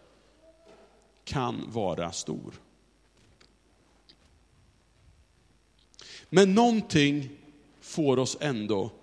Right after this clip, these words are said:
att faktiskt böja våra knän, knäppa våra händer, sluta våra ögon, eller hur du än gör när du ber, därför att vi tror att det finns hopp. Det finns någon vi kan vända oss till.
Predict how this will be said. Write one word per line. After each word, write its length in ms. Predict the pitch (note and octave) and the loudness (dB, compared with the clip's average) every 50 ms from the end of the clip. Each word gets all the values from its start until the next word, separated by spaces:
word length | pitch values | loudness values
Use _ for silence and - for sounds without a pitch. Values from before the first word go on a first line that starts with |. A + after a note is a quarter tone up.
| - - - - _ - | -20 -20 -20 -20 _ -10
att 160 | - B2+ - | -10 -8 -8
faktiskt 560 | - - D3+ B2 - - - A2+ A2+ - A#2 | -4 -2 -2 -2 -2 -4 -10 -12 -12 -6 -2
böja 340 | - D3 C3 A#2+ G#2+ A2+ A#2 | 0 2 2 2 2 0 0
våra 240 | A#2 A#2 A2+ A2+ A#2 | 0 0 -2 -2 -4
knän, 440 | - - - G2 F#2 F2 F#2 G2+ - - - - - - | -6 -6 -6 -4 -4 -4 -6 -8 -10 -16 -20 -20 -16 -8
knäppa 460 | - D#3+ D#3+ C#3+ C3 - - C3 B2 | -2 0 0 0 0 -2 -2 -2 -2
våra 240 | A#2+ A#2+ A#2 A2 G#2+ | 0 0 0 0 0
händer, 480 | A2 A2 F#2+ D#2+ D#2 D2 F2 F2+ - - - - | -2 -4 -6 -6 -6 -6 -6 -6 -6 -8 -12 -16
sluta 500 | - - - D#3+ E3 D3+ B2 G#2+ - B2+ | -12 -6 0 4 4 4 4 4 0 0
våra 240 | B2 B2 B2+ B2 A#2+ | 0 2 2 2 2
ögon, 400 | A#2+ A#2+ A2 G2 F2+ F#2 G#2 G2+ - - - - | 4 2 2 2 0 -2 -4 -4 -6 -10 -8 -2
eller 200 | - C#3 C3 C#3+ | 2 4 4 6
hur 160 | C3+ D3 C#3+ | 6 4 4
du 180 | C3 C#3 C#3 B2+ | 4 4 2 2
än 120 | B2 B2 | 2 2
gör 260 | B2 C3 C#3+ D3 B2 B2 | 2 2 2 2 0 0
när 140 | A#2+ A#2+ | 0 0
du 80 | A#2 A#2+ | -2 -2
ber, 400 | A2+ C#3 C#3 B2 A2 G#2+ G2+ - - - - - - - | -2 -2 -4 -2 -4 -4 -6 -8 -14 -20 -20 -20 -10 0
därför 320 | - F3 D#3+ C#3 - - C3+ | 2 2 2 2 2 -2 -4
att 200 | C#3 B2+ - D3+ | -6 -6 -6 -8
vi 40 | C#3+ | -8
tror 520 | - - F3+ F3 E3+ C#3 A#2 G#2 F#2+ - - - - - | -6 -4 -2 0 0 0 -2 -4 -8 -10 -16 -20 -14 -12
att 140 | - C#3 | -10 -8
det 80 | - B2+ | -8 -8
finns 320 | - - A#2 A2+ A2 - | -8 -6 -6 -6 -6 -6
hopp. 280 | - E3 - - - - - - - - _ _ - - _ _ | -6 -8 -8 -10 -10 -16 -20 -20 -20 -20 _ _ -20 -20 _ _
Det 120 | - - D3 | -2 -2 -2
finns 500 | - - - F3+ E3 D#3 D3+ C3 - C3+ | -2 -2 0 2 2 2 2 0 0 0
någon 320 | C3 D3 D3 C#3+ B2 A#2 | 0 0 0 0 -2 -2
vi 100 | A2+ A#2 | -4 -4
kan 220 | A#2 - A2+ G#2+ G#2+ | -4 -4 -4 -4 -4
vända 300 | A#2 A2 G#2 G#2 G2+ G2 | -4 -4 -4 -4 -4 -4
oss 180 | F2 F2+ - | -4 -6 -8
till. 300 | - - - - - - | -8 -8 -8 -8 -8 -10